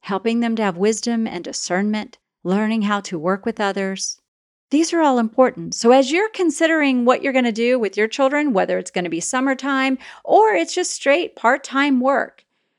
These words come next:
those are the things I want you to consider, my friend, and share with us your ideas. Send us an email. Let us know. We wanna hear how you handle the summertime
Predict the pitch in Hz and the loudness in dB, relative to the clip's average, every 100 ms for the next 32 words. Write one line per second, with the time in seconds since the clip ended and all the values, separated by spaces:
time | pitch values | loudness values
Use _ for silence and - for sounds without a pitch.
0 | _ 240 285 349 339 311 311 285 277 269 | _ 2 2 2 -2 -2 0 0 2 0
1 | 254 254 247 233 240 240 - 247 196 165 | -2 -2 -4 -2 -2 -2 -2 -2 -2 -4
2 | - 156 180 214 226 - 370 440 381 233 | -8 -6 -2 -2 -2 -2 0 2 2 2
3 | 220 - 262 294 175 170 - - - _ | 2 0 2 2 0 -4 -8 -10 -14 _
4 | _ _ _ _ - 359 415 403 392 403 | _ _ _ _ 0 2 2 2 2 2
5 | 349 196 175 214 277 - 302 269 185 208 | 4 4 4 2 2 0 2 2 4 2
6 | 233 247 254 - 262 185 202 220 - _ | 2 0 -2 -2 0 2 0 -6 -16 _
7 | - 294 311 302 370 302 220 185 170 165 | 0 4 6 6 4 4 2 2 0 -2
8 | 202 190 226 190 180 185 170 165 220 | -4 -2 0 0 -2 -2 -2 -2 -4